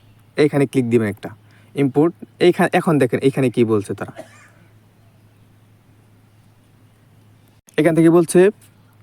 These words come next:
আপনার input your wallet's private key or mnemonic, এখান থেকে আপনি কী করবেন, ওই যে প্রাইভেট কিটা কপি করে নিয়ে আসছেন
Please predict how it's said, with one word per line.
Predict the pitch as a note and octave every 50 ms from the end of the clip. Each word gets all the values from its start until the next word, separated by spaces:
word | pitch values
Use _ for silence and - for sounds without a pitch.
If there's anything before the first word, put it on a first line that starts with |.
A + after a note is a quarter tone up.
| _ _ _ _ - - _ _ _ _ _ _ - - - - -
আপনার | A#2+ G#2+ - C3+ B2+ B2
input | C#3+ C#3+ E3+ F3 D#3 - F#3 F#3+ F3
your | - - D#3+ E3 E3+ F3
wallet's | - - C3 C3 C3 C#3 D#3 D#3 - - - -
private | - C3 B2+ B2+ C3 C#3 C3 - - -
key | F3 F#3 G3 A3 - - - - - - - _ -
or | C3 B2+ B2+ B2 B2 B2 A#2 G2 - _ _ _ _ - - - - _ -
mnemonic, | C3 C#3+ D3 D#3 D#3+ D#3+ C3+ - - -
এখান | D3+ - D#3 D3
থেকে | D#3 D3
আপনি | D#3 C3+ - D#3+
কী | - D3+
করবেন, | C#3+ D#3+ D3+ D#3
ওই | - F3 F3+
যে | D#3 F3 A3
প্রাইভেট | - - - C#3+ C3 B2+ -
কিটা | - - D#3 D3 -
কপি | E3+ D3+ D3+
করে | C3 D3+ C#3
নিয়ে | D3 D3+ D3+
আসছেন | D3 D3 C#3 - D#3 D#3